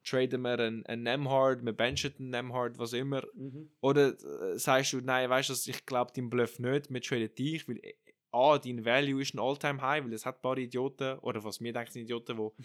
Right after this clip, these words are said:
Speaker 1: wo denken, dass
Speaker 2: Ja.
Speaker 1: du legit bist."
Speaker 2: Ja.
Speaker 1: Und dann holst du einen Spieler, aber eben neue Fit, neue alles. Äh, das ist, glaub, fast die spannendere Frage. Aber ja,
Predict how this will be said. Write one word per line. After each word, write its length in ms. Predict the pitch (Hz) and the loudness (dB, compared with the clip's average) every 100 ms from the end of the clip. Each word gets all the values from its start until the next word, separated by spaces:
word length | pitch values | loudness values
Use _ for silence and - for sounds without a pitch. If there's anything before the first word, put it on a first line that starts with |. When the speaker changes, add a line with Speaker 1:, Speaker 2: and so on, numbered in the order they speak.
| - _ _ _ | -20 _ _ _
Speaker 1:
wo 120 | 113 | -6
denken, 240 | 113 113 | -6 -6
dass 100 | 120 | -4
Speaker 2:
Ja. 120 | 151 135 | -4 -2
Speaker 1:
du 40 | |
legit 300 | 110 135 143 | -2 -2 0
bist." 300 | 135 131 - _ _ _ _ - | 0 -2 -4 _ _ _ _ -20
Speaker 2:
Ja. 160 | 117 - | -20 -12
Speaker 1:
Und 140 | - 131 | 0 4
dann 120 | 139 | 6
holst 240 | 147 143 | 6 4
du 60 | 147 | 2
einen 220 | 131 131 | -2 -4
Spieler, 320 | - 151 170 156 | -2 2 6 8
aber 140 | 139 | 8
eben 160 | 156 127 | 6 4
neue 240 | 123 120 | 4 2
Fit, 340 | 120 147 160 - | 4 4 4 0
neue 240 | 123 117 | 0 4
alles. 480 | 120 151 156 - - | 4 4 2 0 -2
Äh, 440 | 131 123 120 113 113 _ - - _ _ _ - _ _ | 2 2 2 0 -4 _ -20 -20 _ _ _ -20 _ _
das 220 | 151 180 | 8 8
ist, 80 | 185 | 8
glaub, 200 | 180 151 - | 2 2 -2
fast 260 | - 156 170 | -2 0 2
die 60 | 143 | 0
spannendere 440 | - 156 151 143 | 2 2 2 0
Frage. 340 | 131 104 95 _ _ _ _ _ _ _ _ | -2 -4 -6 _ _ _ _ _ _ _ _
Aber 160 | 117 131 | -6 -2
ja, 240 | 139 123 | -2 -2